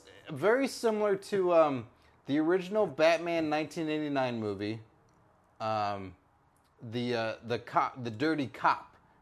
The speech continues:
in that movie. It's, um, uh, what's his name?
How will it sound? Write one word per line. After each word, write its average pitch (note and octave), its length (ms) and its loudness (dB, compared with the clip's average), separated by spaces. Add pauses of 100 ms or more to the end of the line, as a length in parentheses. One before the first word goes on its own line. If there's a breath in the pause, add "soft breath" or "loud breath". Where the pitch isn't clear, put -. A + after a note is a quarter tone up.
in B2 140 -10
that A#2+ 180 -6
movie. G#2+ 360 -6
It's, G#2+ 280 -12
um, G#2 440 -4 (600)
uh, A2 200 -4
what's A#2 240 -6
his G#2 120 -12
name? G2+ 340 -8